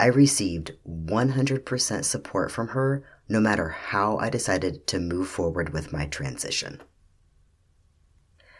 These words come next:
Second, I received referrals to people who had prescribed me testosterone. And in true Nico fashion,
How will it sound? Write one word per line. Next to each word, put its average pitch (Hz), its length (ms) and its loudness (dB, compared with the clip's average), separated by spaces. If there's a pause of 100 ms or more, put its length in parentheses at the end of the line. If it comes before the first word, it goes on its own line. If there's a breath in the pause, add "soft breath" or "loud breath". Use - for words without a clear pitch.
Second, - 680 0 (580 loud breath)
I 113 80 10
received 120 580 4
referrals 90 640 0
to - 100 -6
people 80 580 -6 (100)
who 110 140 4
had 98 160 4
prescribed 80 580 -2
me 82 100 -6
testosterone. - 840 -6 (1300 soft breath)
And 117 240 6
in 71 180 -4
true 151 400 6
Nico 147 380 6
fashion, 110 640 0